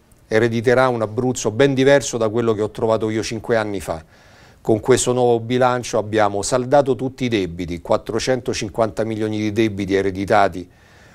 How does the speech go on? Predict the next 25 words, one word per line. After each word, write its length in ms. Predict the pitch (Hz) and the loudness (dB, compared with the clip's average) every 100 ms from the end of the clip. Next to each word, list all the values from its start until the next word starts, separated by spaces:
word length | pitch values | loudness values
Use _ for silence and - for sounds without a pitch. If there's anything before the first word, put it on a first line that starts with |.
| - | -20
dal 220 | - 101 98 | 0 0 2
disavanzo 560 | 101 110 113 110 - | 0 2 2 0 -4
delle 220 | 98 95 | -4 -2
amministrazioni 840 | 95 104 101 92 101 101 - 107 98 | -2 -2 -6 -6 -6 -6 -4 -4 0
precedenti, 720 | 101 113 113 131 131 143 120 | -2 0 0 0 0 -6 -6
che 160 | 104 | -6
con 340 | - 107 101 95 | -2 -2 -2 -6
questo 360 | - 120 - 110 | -2 -4 -2 -4
bilancio 500 | 117 117 120 113 107 | 0 0 0 -4 -8
abbiamo 380 | 104 104 104 | -4 -2 -2
completamente 760 | 101 135 113 127 120 117 110 113 | -2 -2 0 -2 0 -2 -2 -2
saldato. 600 | 110 104 90 82 78 78 _ - - - - - - | -2 -4 -4 -8 -8 -14 _ -20 -20 -20 -20 -20 -6
Abbiamo 460 | 95 117 143 143 | -2 4 6 6
chiuso 320 | 131 180 156 | 2 0 2
i 40 | 147 | 2
contenziosi, 960 | 143 - 139 131 - 151 117 - 98 | 2 0 -2 -2 -2 2 2 0 -8
parificando 920 | 82 110 110 117 120 127 120 110 104 - _ _ _ | -2 -2 -2 -2 2 2 2 -4 -4 -10 _ _ _
i 120 | - 104 | -10 -8
bilanci 640 | 104 120 131 143 - 123 | -2 2 4 2 -4 -6
dopo 200 | 107 110 | -4 -2
aver 420 | 107 107 104 104 - | 0 0 0 -2 -4
ereditato 760 | 117 110 113 127 123 113 107 | -4 -4 -2 2 2 0 -6
quattro 560 | - 131 139 - - 117 | 0 2 2 0 -4 -2
rendiconti 640 | 110 110 110 110 123 113 117 | -2 -2 -4 0 -2 0 -2
annuali 640 | 110 110 120 120 117 113 | -2 -2 0 0 -2 -6